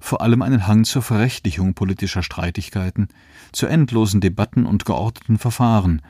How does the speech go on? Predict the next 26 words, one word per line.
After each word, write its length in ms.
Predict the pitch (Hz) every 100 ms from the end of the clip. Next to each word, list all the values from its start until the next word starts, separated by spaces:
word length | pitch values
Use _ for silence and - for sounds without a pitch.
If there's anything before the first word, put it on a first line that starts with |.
| - - - -
so 160 | -
dass 180 | 110 98
die 200 | 107 104
E 40 | 101
U 200 | 117 123
zunehmend 680 | - 120 101 95 98 - - _ _ _
dem 200 | 120 110 -
alten 600 | 101 95 - 107 107 92
Heiligen 420 | 98 90 95 107
Römischen 460 | 95 90 98 - 120
Reich 300 | 90 78 -
ähnelte. 460 | - 69 78 - _ _ _ _ _ _ _ _ _ _ _ _ - _ - - _ _ _ -
Der 80 |
langjährige 520 | 95 117 127 113 104 98
französische 640 | 110 - 127 110 - 95
Innenminister 680 | - 131 117 104 - 104 95
Jean-Pierre 480 | 113 107 - 101
Chevènement, 640 | 90 - 98 95 101 123 156 _ _ _ - _ -
der 160 | 104
auch 60 | 87
das 220 | 107 -
Amt 300 | - 110 113
des 100 | 104
Verteidigungsministers 920 | - 95 113 117 101 - 95 92 104 98
innegehabt 480 | 110 104 101 -
hatte, 340 | 113 - 107